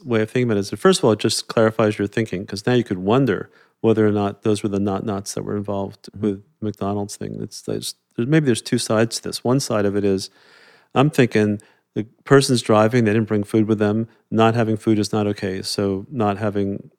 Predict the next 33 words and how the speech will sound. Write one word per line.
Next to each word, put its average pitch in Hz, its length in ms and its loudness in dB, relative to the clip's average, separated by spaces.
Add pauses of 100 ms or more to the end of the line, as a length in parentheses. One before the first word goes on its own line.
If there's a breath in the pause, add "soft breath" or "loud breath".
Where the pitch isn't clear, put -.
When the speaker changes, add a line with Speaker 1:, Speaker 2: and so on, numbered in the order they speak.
(200)
Speaker 1:
someone, 98 480 -4 (120)
a 120 80 0
place 113 220 2
to 113 100 -6
get 127 200 2
food 104 180 2
is 98 120 -2
not 101 140 0
okay. 101 240 -2
And 104 80 -2
they 120 40 0
have 127 80 0
a 135 40 2
lot 127 140 4
of 110 60 0
alternatives. 101 640 -2
They 98 80 -10
could 101 180 -10
go 98 140 -6
to 98 160 -4 (160)
supermarket, 107 680 -2
they - 100 -10
could - 160 -16
go 101 80 -4
to 101 60 -6
McDonald's, 101 580 -2
they - 80 -12
could - 180 -20
go 104 80 -8
to 95 140 -12
other 104 120 -4
places. - 440 -14 (720 loud breath)
So 113 400 4